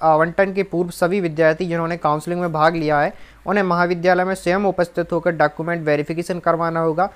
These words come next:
वेरिफिकेशन के उपरांत अभ्यर्थी काउंसलिंग के लिए पात्र होगा।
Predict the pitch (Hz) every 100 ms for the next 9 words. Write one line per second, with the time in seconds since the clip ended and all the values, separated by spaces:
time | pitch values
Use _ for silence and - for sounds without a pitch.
0 | - - 147 156 165 190 196 202 190 180
1 | 180 185 170 151 156 165 196 160 165 165
2 | 165 156 165 190 - 147 135 143 135 135